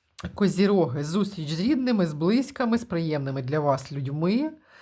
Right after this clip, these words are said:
А, прекрасно. Це можуть бути рідні, друзі, ну, пасхальні, пасхальна неділя, да, чому б і ні.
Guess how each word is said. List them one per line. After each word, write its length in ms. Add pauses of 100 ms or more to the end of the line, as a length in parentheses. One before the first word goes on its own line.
(400)
А, 760 (680)
прекрасно. 680 (260)
Це 160
можуть 220
бути 320
рідні, 400
друзі, 640 (560)
ну, 280
пасхальні, 880
пасхальна 480
неділя, 540
да, 220
чому 360
б 120
і 60
ні. 260